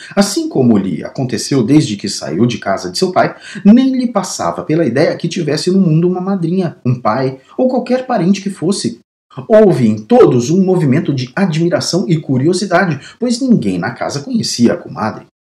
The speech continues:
Tantas coisas havia feito a boa mulher que, afinal, soubera do ninho a que se acolhera o afilhado e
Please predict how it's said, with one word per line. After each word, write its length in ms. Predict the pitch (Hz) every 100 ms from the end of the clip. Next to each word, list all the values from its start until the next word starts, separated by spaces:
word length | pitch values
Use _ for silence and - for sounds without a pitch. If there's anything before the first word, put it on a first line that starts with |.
| - -
Tantas 460 | - 254 120 101 -
coisas 400 | - 151 120 95
havia 320 | 90 113 107
feito 380 | - 120 120 110
a 40 |
boa 180 | - 98
mulher 360 | 92 78 101 - - -
que, 240 | 185 180
afinal, 640 | 170 175 - 139 156 165 -
soubera 480 | - 202 156 165 185
do 180 | 175 190
ninho 480 | 123 147 202 220 220 -
a 80 |
que 180 | 185 208
se 280 | 180 - 202
acolhera 520 | 208 - 226 117 147
o 80 | 147
afilhado 560 | 151 147 104 98 101 - -
e 200 | 127 117